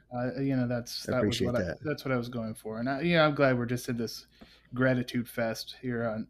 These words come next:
Speaker 1: Thanksgiving Eve. Uh, but here's something you're probably not thankful for, Chad Cruz.
Speaker 2: Oh, boy.
Speaker 1: You know,
Speaker 2: Oh, yeah.
Speaker 1: last, last time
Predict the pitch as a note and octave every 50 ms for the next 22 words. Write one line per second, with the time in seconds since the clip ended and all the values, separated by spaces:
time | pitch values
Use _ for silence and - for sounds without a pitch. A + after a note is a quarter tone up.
0 | _ _ - C3+ B2+ B2 B2 - - C3 B2 A#2 A#2+ A#2+ A#2 - B2+ C3+ B2+ A#2+
1 | A#2+ A#2 A2+ - _ _ - - - _ _ _ _ _ - D3 C#3+ C3+ C3+ B2+
2 | B2 G3 B3 C#4 B3+ - - F#3 - D#3+ C#3 C3 B2+ - D3 C3+ B2+ C3 B2+ B2
3 | A#2+ - - B2 B2 A#2+ - - A#2 - - B2 A2+ - - A#2+ A#2 A2+ A2 -
4 | - A2 A2 A2 A2 G#2+ A2 G2 G#2 G#2+ G#2 G2+ F#2+ F2+ E2+ E2 F2+ F2 - -
5 | _ _ _ _ _ _ _ _ _ _ _ - E3 B2+ B2+ B2 A#2 F3 F3+ F#3+
6 | G3 - - - _ _ - - F3 F#3+ A3 B3+ C4+ C4 - - G#3 F3+ D#3 C#3+
7 | C#3 C#3 C#3 C#3 C#3 -